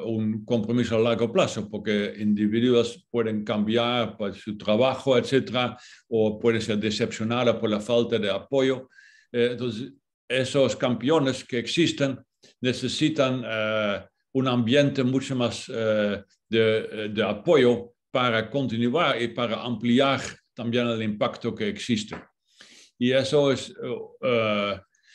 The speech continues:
algo que debe ser de arriba hasta abajo.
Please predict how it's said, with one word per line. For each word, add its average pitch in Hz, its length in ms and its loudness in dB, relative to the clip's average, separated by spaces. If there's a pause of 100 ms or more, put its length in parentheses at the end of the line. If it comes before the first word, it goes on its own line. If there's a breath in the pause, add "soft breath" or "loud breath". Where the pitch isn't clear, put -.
(200 soft breath)
algo 147 420 4
que 131 120 2
debe 131 260 4
ser 131 260 4
de 120 80 2
arriba 117 640 2
hasta 104 260 -4
abajo. 127 680 -2